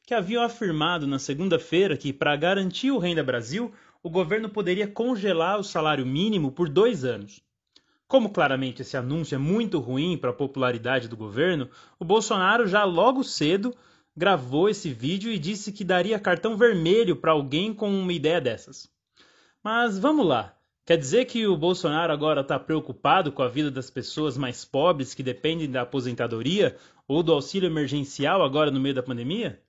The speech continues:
Definitivamente não. Isso é pura demagogia. A gente não precisa ir longe pra ver isso, né?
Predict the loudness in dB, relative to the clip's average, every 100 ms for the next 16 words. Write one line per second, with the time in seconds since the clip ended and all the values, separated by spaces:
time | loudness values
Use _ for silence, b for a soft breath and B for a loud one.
0 | b b b _ -8 2 2 2 -6 -2
1 | 0 0 -2 -2 -2 -4 -10 _ _ _
2 | _ -10 0 0 0 _ 2 6 6 6
3 | 2 2 0 -4 -12 -14 _ _ _ _
4 | _ _ 2 4 2 0 0 0 2 2
5 | 4 6 6 4 0 0 0 2 -2 -2
6 | -10 -6 -6 -6